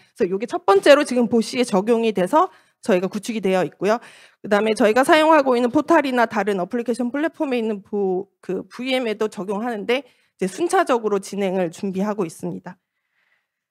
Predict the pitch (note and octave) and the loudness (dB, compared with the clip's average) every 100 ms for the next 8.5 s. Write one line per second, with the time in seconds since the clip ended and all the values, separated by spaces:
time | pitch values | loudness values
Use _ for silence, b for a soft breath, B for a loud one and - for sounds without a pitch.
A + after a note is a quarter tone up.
0 | _ _ _ _ _ _ - C#4+ D4+ D#4+ | _ _ _ _ _ _ -14 -10 -6 -4
1 | C#4+ B3+ B3+ C#4 C4+ _ _ - C4 C4 | 0 -2 0 0 0 _ _ -10 -6 2
2 | C4+ C4 B3 B3 A#3 A#3+ A#3 A3+ F#4 F#4 | 2 2 -2 2 2 2 0 -2 -2 0
3 | F4+ D#4 C#4 A3+ B3+ A#3+ A#3 A3 A3 A3+ | 0 -2 0 0 0 2 6 6 6 0
4 | G#3 - F#3 F3+ - G#3+ A3 G#3+ - E4+ | -2 -2 0 -2 -2 2 2 0 -4 -4
5 | D4+ C4 - F3+ G#3 G#3+ A3 A3 A#3+ - | -4 -4 -6 -4 -2 -2 -4 -6 -8 -6
6 | C#4 - B3+ A#3+ D#4+ D4+ D#4+ C#4+ G#3+ G#3 | -10 -6 -6 -4 -6 -6 -4 -2 -2 -4
7 | F#3+ F#3+ A3 - A3+ A3 G3+ F#3 F#3+ F#3+ | -6 -4 -6 -6 -4 -4 -4 -6 -6 -8
8 | - E3 - C#4 | -12 -14 -8 -8